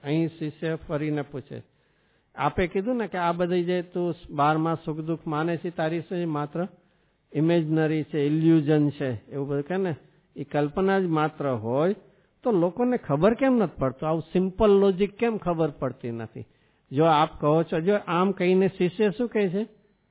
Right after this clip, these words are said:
કે આપની વાત તો હું એક્સેપ્ટ કરું છું, પણ આ ખબર કેમ નથી પડતી? આવું સિમ્પલ જો લોજિક હોય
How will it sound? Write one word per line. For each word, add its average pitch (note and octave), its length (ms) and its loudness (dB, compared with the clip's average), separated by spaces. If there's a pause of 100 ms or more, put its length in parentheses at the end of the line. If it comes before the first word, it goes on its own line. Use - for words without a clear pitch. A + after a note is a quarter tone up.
(920)
કે A#3+ 60 -6
આપની A3 520 0
વાત D#3 420 2
તો G#3+ 80 4
હું G3 100 8
એક્સેપ્ટ G3+ 460 2
કરું G3 380 6
છું, C3 360 -4
પણ A#3 200 -4
આ F#3 160 2
ખબર D#3 420 2
કેમ C4+ 220 0
નથી A3+ 260 0
પડતી? E3+ 300 -4
આવું F3+ 140 2
સિમ્પલ E3+ 480 2
જો F3 160 2
લોજિક C#3 540 2
હોય C3 280 0